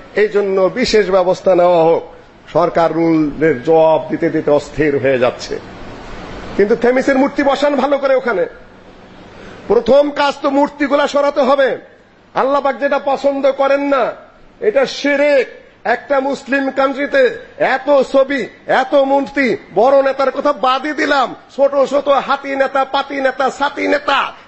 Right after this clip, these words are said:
শত শত ছবিতে, ছবিতে আপনাদের ভরা। ভাই, ক্ষমতাসীন দলের সেক্রেটারি জেনারেল যতই বলতেছেন, এই যে পাতি নেতার এত ছবি বানায় না, আমাদের দল নেতা তৈরির ফ্যাক্টরি না, কেউ শোনে না, শুধু ছবির পর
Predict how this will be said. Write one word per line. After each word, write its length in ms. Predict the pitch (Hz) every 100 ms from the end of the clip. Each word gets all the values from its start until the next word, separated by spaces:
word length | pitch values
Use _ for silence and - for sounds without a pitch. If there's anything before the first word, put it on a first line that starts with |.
| -
শত 240 | 277 294 285 247
শত 260 | - 339 302 247
ছবিতে, 420 | - 302 269 277 240
ছবিতে 420 | 285 262 233 254
আপনাদের 400 | 233 233 233 233 214
ভরা। 320 | 165 226 226 220 196 - - - - -
ভাই, 280 | 131 202 196 175 -
ক্ষমতাসীন 540 | - 247 233 240 247 233
দলের 240 | 226 220
সেক্রেটারি 420 | - 233 214 220 202
জেনারেল 300 | 214 208 190
যতই 480 | 196 196 277 330 302
বলতেছেন, 600 | 262 240 240 214 233 220 208 170 - -
এই 140 | 226 220
যে 100 | 208
পাতি 320 | 226 220 226
নেতার 280 | 214 208 202
এত 180 | 202 208 202
ছবি 260 | 214 208 208
বানায় 340 | 202 214 196
না, 120 | 202 196 - -
আমাদের 400 | 175 190 196 196 175
দল 180 | 196 190
নেতা 300 | 165 214 208 208
তৈরির 400 | 202 196 190 175
ফ্যাক্টরি 540 | 185 - - 220 208
না, 140 | 196 190 175 - -
কেউ 200 | 202 190 185
শোনে 340 | 170 - 165 180
না, 140 | 180 170 170 - -
শুধু 260 | 185 170 170 156 - -
ছবির 340 | 170 170 165
পর 180 | 151 160